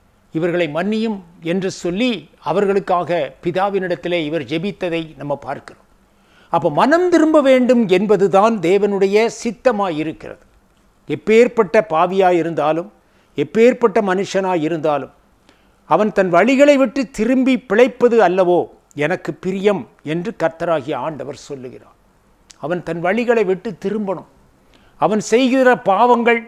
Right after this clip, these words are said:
அக்கிரமங்களை விட்டு நிறுத்திட்டு, அதை ஸ்டாப் பண்ணிட்டு, அதை விட்டு மனம் திரும்பி, "நாம் இப்படி செய்துட்டோமே" என்பதை நினைத்து அவன் வருத்தப்பட்டு, வேதனைப்பட்டு, அதுக்காக தேவனிடத்திலே மன்னிப்பு கேட்டு, அவன் மனம் திரும்பி ஒரு புதிய மனுஷனாய் மாற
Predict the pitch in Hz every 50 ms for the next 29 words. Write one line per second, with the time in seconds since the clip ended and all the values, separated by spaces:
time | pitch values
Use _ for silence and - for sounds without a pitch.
0 | - _ - 180 - - - 233 240 220 226 226 208 233 214 185 180 190 165 -
1 | 240 202 175 185 214 240 247 175 - 247 240 170 156 214 240 269 269 175 170 185
2 | - - - 190 214 247 254 - 240 220 214 196 165 214 208 202 _ _ _ _
3 | _ _ _ _ _ _ _ _ _ _ _ - 156 180 196 226 233 220 - 277
4 | 254 220 202 226 254 285 294 247 277 262 269 269 262 277 262 233 - _ _ _
5 | _ _ _ _ _ - - 180 202 202 208 196 156 208 208 - - 214 233 247
6 | 277 220 262 277 254 277 285 262 240 220 226 214 240 226 226 214 180 185 220 233
7 | 180 - 240 226 196 190 180 151 160 170 190 233 220 - 254 240 - 226 202 -
8 | 240 220 180 175 208 220 220 220 220 - - 190 151 - - 220 - _ _ _
9 | _ _ _ _ - 160 175 208 - - 220 226 240 240 226 196 202 226 240 247
10 | 240 233 220 180 226 220 196 170 170 196 226 240 190 233 226 - 233 226 226 180
11 | 254 247 247 - - - _ _ _ _ _ _ _ _ _ _ - 160 175 208
12 | 214 208 208 220 254 294 311 311 262 302 285 294 294 285 294 285 254 240 233 -
13 | - 247 254 302 302 294 320 311 254 233 233 254 - - - 254 247 247 247 247
14 | 240 208 190 190 208